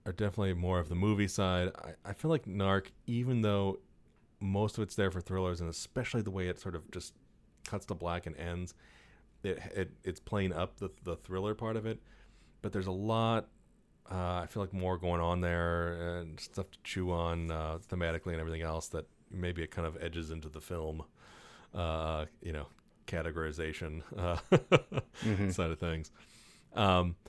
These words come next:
Speaker 1: but still, you know, w-, was, was very, very thrilling. And it was interesting to kind of, like, see,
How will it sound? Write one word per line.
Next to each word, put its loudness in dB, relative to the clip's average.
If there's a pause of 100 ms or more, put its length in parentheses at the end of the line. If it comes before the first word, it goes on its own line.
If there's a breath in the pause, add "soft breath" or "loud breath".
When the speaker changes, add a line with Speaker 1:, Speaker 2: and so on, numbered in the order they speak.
(280 soft breath)
Speaker 1:
but 8
still, 10
you 4
know, 4
w-, 0
was, -4
was -6
very, 2
very -2
thrilling. 2 (180)
And 2 (640)
it 0
was 2
interesting 0
to -4
kind 2
of, 0
like, 0
see, 0